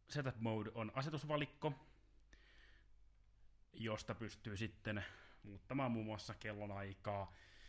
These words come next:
ähm, puheen äänen voimakkuutta ja,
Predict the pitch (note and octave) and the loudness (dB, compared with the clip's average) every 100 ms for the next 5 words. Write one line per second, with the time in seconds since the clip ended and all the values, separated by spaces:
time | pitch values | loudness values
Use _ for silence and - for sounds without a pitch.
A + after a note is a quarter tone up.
0 | - - - - - - - C3 A2 G#2 | -10 -12 -18 -20 -20 -20 -6 -2 2 2
1 | F#2+ - - - - - - - - - | 0 -4 -16 -20 -20 -20 -20 -18 -18 -18
2 | - - - - - - - - - - | -20 -20 -20 -20 -20 -20 -20 -20 -20 -20
3 | - - - - A2 A#2+ A#2 A2+ A2+ G#2+ | -20 -18 -6 -2 0 0 0 0 0 0
4 | G#2+ A2 A2 A2+ G#2+ - A#2+ A2+ G2 - | 0 0 2 0 -2 -6 -6 -6 -8 -2
5 | A2+ - - - - - - - - - | 0 0 -8 -16 -18 -20 -20 -20 -20 -20
6 | - - - - - - - - - - | -20 -20 -20 -20 -20 -20 -20 -20 -20 -16
7 | - - - - - - - - - | -14 -14 -16 -18 -18 -18 -18 -16 -14